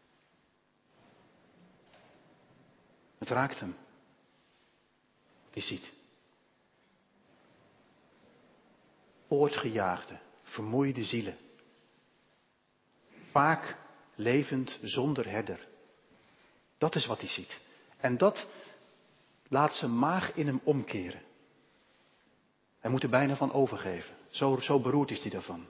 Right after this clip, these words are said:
En hij wil ze eigenlijk allemaal helpen. Ook vanmorgen. Maar hij heeft maar één lichaam in die tijd. En hij is maar op één plek. En dus besluit hij ambassadeurs aan te stellen.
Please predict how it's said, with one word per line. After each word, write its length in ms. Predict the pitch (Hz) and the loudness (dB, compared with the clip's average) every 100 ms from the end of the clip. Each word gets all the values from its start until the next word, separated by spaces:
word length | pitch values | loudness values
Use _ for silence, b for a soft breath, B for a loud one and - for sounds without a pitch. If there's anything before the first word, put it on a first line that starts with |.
| - | -6
En 120 | - | 4
hij 100 | 147 | 8
wil 160 | 175 220 | 12 12
ze 60 | 190 | 12
eigenlijk 300 | 196 196 220 | 10 10 10
allemaal 280 | 226 143 | 10 10
helpen. 440 | 127 160 135 101 98 - - - | 8 6 4 -2 -10 -16 -10 2
Ook 180 | 220 - | 2 2
vanmorgen. 480 | 127 123 117 - - - - - _ _ - _ - | 2 4 4 0 -14 -20 -20 -20 _ _ -20 _ 4
Maar 100 | 151 | 10
hij 100 | 170 | 12
heeft 180 | 214 214 | 12 12
maar 140 | 175 | 6
één 180 | 196 180 | 6 6
lichaam 380 | 185 - 151 139 | 4 4 4 4
in 80 | 123 | 2
die 120 | 123 | 2
tijd. 380 | 110 104 - - - | 2 0 -4 -14 -4
En 120 | 123 | 6
hij 100 | 135 | 6
is 80 | 151 | 8
maar 160 | 160 151 | 8 6
op 140 | - | 4
één 200 | 160 143 | 2 2
plek. 320 | 165 123 - B B B B B | 4 2 2 B B B B B
En 100 | 143 | 10
dus 200 | 208 165 | 10 10
besluit 400 | - 190 190 185 | 8 8 8 10
hij 300 | 180 175 175 B B B - | 10 8 4 B B B 2
ambassadeurs 1080 | - 196 196 185 185 165 214 165 - - - | 8 12 12 10 6 12 12 12 12 2 6
aan 200 | 135 120 | 6 6
te 100 | 113 | 2
stellen. 400 | - - 98 | -2 0 -2